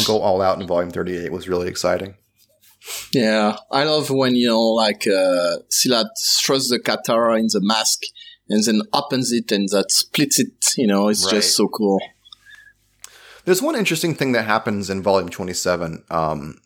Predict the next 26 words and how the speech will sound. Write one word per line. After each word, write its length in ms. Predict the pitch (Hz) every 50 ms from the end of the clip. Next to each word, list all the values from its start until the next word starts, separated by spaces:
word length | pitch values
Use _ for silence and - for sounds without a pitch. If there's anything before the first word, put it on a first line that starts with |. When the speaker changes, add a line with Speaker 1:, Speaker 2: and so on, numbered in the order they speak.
| _ _ _ -
Speaker 1:
where 720 | 117 95 104 113 110 110 107 104 101 98 95 101 104 - - - - _ _ _ _ _ _ _ _ _
the, 260 | - 110 - 110 107 104 101 101 107 82
uh, 200 | 90 92 92 95
Silat 640 | - - - - - - - 180 170 165 151 123 -
and 260 | 110 104 95 92 90
Tapasa 380 | 92 - - 98 98 98 - - 90
are 140 | 85 87 85
there 380 | 87 90 90 87 87 85 - - - - - _ -
right 220 | 113 127 135 131
as 140 | 127 123 -
the 100 | - 107
Falcons 420 | - - 92 95 - 101 95 87
begin 300 | 85 90 87 87 92 87
their 240 | 87 87 82 80 82
invasion, 560 | 80 85 80 82 82 82 80 - 82 78 73
or 80 | 62 80
they're 140 | 82 82 82
kind 160 | - 110 107
of 80 | 87 -
like 180 | 71 71 - - - - - _ - -
their 100 | 90 85
decoy 460 | 82 78 101 95 - - 87 80 78
mission 380 | 80 85 - - - 76 80
somewhat 540 | - - - 85 78 78 85 82 76 - - - - - - - - - _ -
in 160 | - 92 85
Windham. 400 | 87 92 85 85 82 82 78